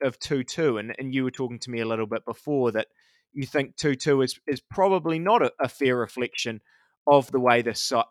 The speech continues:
uh, the series went. But in saying that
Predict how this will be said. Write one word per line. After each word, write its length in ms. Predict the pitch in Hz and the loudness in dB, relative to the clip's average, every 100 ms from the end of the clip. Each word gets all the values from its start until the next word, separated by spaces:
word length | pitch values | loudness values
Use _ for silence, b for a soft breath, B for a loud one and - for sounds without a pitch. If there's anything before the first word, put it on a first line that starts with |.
| 127 | 2
uh, 220 | 120 113 | 2 2
the 140 | 113 | -2
series 460 | 117 - 120 107 98 | -6 -2 -2 -2 -6
went. 320 | 117 156 101 _ _ | -6 -4 -6 _ _
But 180 | 143 143 - _ _ _ _ _ | 2 2 2 _ _ _ _ _
in 140 | 151 | -2
saying 400 | 143 180 170 190 | 0 0 2 0
that 260 | 107 92 127 | -2 -4 -6